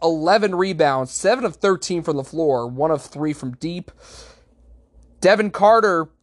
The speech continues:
again, still no Jared Bynum. Carter with ten points on three of ten shooting and two for six from behind the arc and had a team-high five assists. Eight points, nine boards from Ed Croswell,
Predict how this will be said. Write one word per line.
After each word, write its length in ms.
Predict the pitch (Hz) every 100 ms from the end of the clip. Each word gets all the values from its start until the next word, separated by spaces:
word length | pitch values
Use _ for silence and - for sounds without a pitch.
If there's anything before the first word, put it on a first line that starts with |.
| _ -
again, 240 | 147 147
still 260 | 135 233 311
no 160 | 269 185
Jared 320 | 190 190 156
Bynum. 440 | 165 160 135 127
Carter 380 | - 190 226 202
with 180 | 165 156
ten 240 | 202 196
points 360 | - 185 175 175
on 120 | 147
three 200 | 165 180
of 100 | 165
ten 220 | 190 160
shooting 320 | - 165 151
and 80 | 135
two 140 | - 151
for 140 | 139
six 240 | - 175
from 100 | -
behind 280 | 151 160 156
the 100 | 151
arc 180 | 156 151
and 200 | 135 127
had 200 | 147 143
a 100 | 127
team-high 540 | 123 170 170 160 151
five 380 | 147 - 156 143
assists. 640 | 127 - 196 175 139 - - _ _ _ - - _ _
Eight 220 | 196 196
points, 400 | - 220 214 196
nine 240 | 180 202 185
boards 260 | 180 196
from 140 | 190 156
Ed 160 | 151
Croswell, 800 | - 185 185 185 180 175 175 175